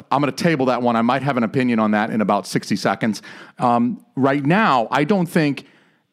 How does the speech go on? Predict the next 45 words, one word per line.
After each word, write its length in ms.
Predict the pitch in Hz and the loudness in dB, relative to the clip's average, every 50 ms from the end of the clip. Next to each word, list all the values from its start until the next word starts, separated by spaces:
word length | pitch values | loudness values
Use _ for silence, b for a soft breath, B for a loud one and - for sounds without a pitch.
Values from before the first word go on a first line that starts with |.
| _ | _
acts 380 | - 123 123 135 147 - - - | -2 0 0 0 0 -2 -2 -2
of 140 | 151 120 - | -2 0 0
inappropriate 680 | 151 135 135 131 - 147 139 131 - 147 139 131 - | 0 0 0 0 0 0 0 0 0 0 0 0 0
touching, 360 | - - 131 123 - - 123 120 | -2 -2 -2 0 0 0 0 0
of 120 | 107 - | -2 0
course, 280 | - 156 143 127 - - | 0 0 0 0 -2 -4
it 60 | - | -6
depends 360 | - - - 147 151 156 156 | -6 -2 0 0 0 2 2
on 140 | 139 120 117 | 0 2 0
what 140 | 120 120 - | 0 -2 -2
kind 180 | - 131 120 | -2 0 0
of 100 | 113 107 | 2 2
inappropriate 440 | 117 110 98 131 113 - 110 98 - | 0 0 0 0 0 0 0 -2 -2
touching 440 | - 127 113 - - 107 101 92 - _ | -2 -2 -2 -2 -2 -4 -4 -6 -8 _
we're 60 | - 98 | -10 -4
talking 320 | - 135 139 - - 156 | 0 0 0 0 0 0
about. 280 | 139 135 131 131 B B B B B B | 2 2 0 0 B B B B B B
There's 200 | 151 165 165 - | 0 0 0 0
definitely 460 | - - 220 220 214 214 214 208 202 | 0 0 0 0 0 0 0 0 0
a 60 | 175 | 0
line, 500 | 151 135 135 135 143 151 160 170 185 185 B B B - | 0 0 0 0 0 0 0 0 -2 -4 B B B -2
and 100 | 143 143 | -2 0
it 80 | 143 156 | 2 2
may 120 | 170 214 | 2 2
not 160 | 240 262 240 240 | 2 2 0 0
be 80 | 208 202 | 0 0
a 40 | |
very 200 | 165 175 165 147 | 0 2 0 0
fine 340 | - - - 143 135 139 143 139 | 0 0 -2 0 0 0 0 0
line. 180 | 135 139 131 | 0 0 0
It 40 | 123 | 0
might 200 | 123 123 139 147 | 0 0 0 0
be 80 | - 185 | -2 -4
kind 220 | - - 202 208 | -2 0 0 0
of 80 | 208 175 | 0 0
a 60 | 202 | -2
fuzzy 400 | 190 - - 208 190 165 - 170 165 | -2 -2 -2 -2 0 0 -2 -2 -2
line. 360 | 165 165 165 165 165 165 160 B B B B | 0 0 0 0 0 -2 -4 B B B B
It 100 | - 151 | -4 -2
might 200 | 143 147 156 135 | 0 0 0 0
be 60 | 147 | 0
a 60 | 135 120 | 0 0
little 320 | 120 139 170 180 180 175 | 2 2 2 2 2 2
bit 280 | 160 160 160 175 - - | 0 0 -2 -2 -6 -10
blurred, 540 | 123 123 147 151 143 143 143 147 147 143 | -4 0 0 2 2 2 0 0 -2 -4